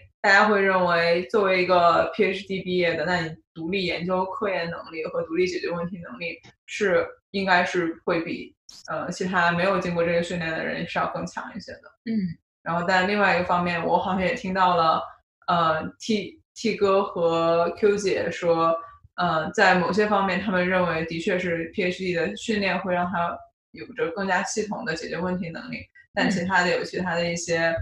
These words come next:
Speaker 1: 软实力也是和大家一样，
Speaker 2: 嗯。
Speaker 1: 也是进了职场以后才慢慢去培养。
Speaker 2: 我这里要大胆开麦，我觉得很多时候公司会有一些对P H D的学术崇拜，但是公司的文化是不是真的需要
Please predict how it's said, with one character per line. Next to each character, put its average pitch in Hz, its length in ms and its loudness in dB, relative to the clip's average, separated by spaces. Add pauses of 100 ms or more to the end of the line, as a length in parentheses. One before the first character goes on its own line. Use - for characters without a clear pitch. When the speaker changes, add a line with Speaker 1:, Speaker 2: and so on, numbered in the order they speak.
(300)
Speaker 1:
软 175 240 -2
实 - 260 -8
力 170 320 0 (140)
也 - 160 -6
是 170 340 2
和 - 180 -2
大 170 140 2
家 170 160 2
一 156 140 -2
样， 170 160 4
Speaker 2:
嗯。 - 80 -2
Speaker 1:
也 165 40 -6
是 170 100 -8
进 170 160 -6
了 160 100 -6
职 190 120 -2
场 196 260 2
以 175 80 -4
后 175 220 -2
才 151 320 -4 (240)
慢 170 180 2
慢 160 100 2
去 170 120 -4
培 - 200 -8
养。 - 100 -8 (140)
Speaker 2:
我 196 100 -4
这 214 120 -2
里 226 60 6
要 190 100 6
大 208 160 4
胆 143 160 0
开 - 200 -2
麦， 170 440 0
我 185 120 0
觉 196 140 0
得 269 100 6
很 208 160 2
多 180 200 0
时 190 120 0
候 190 160 4
公 220 140 0
司 254 180 0
会 254 120 0
有 147 120 4
一 156 60 -2
些 185 180 -2 (140)
对 180 220 4
P - 220 -4
H - 180 -6
D 190 100 -4
的 151 320 2
学 - 180 -6
术 220 120 -4
崇 - 260 -6
拜， 175 300 0
但 240 100 2
是 226 500 2
公 247 160 -2
司 269 140 -6
的 208 100 4
文 151 240 -2
化 202 240 2
是 190 140 -6
不 214 80 -6
是 220 60 -4
真 269 160 -6
的 254 100 -2
需 - 140 -4
要 160 100 2